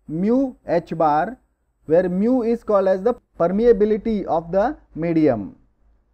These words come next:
Mu can be written as mu naught mu R, where mu naught is four pi into ten raised to minus seven Newton per ampere square, and this, uh, is called as permeability of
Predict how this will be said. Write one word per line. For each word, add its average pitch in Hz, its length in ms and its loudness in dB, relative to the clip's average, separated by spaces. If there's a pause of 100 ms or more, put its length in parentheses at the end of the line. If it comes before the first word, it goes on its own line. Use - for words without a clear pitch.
(220)
Mu 214 280 0
can 240 220 0
be 240 80 -2
written 226 260 -4
as 247 220 0
mu 208 240 -2
naught 240 320 0 (240)
mu 208 260 0
R, 175 440 2
where 180 200 0
mu 196 220 -4
naught 233 280 0
is 247 300 -4 (300)
four 220 240 4
pi 220 220 0
into 214 240 -6
ten 196 180 -6
raised 202 220 -6
to 220 60 -4
minus 196 360 -6
seven 196 400 -4
Newton 190 400 -6
per 202 180 -4
ampere 170 380 -4
square, 170 400 0 (460)
and 165 260 -4
this, 196 240 -2
uh, 196 340 2
is 185 180 -6
called 175 240 -2
as 196 180 0
permeability 190 760 -4
of 175 220 0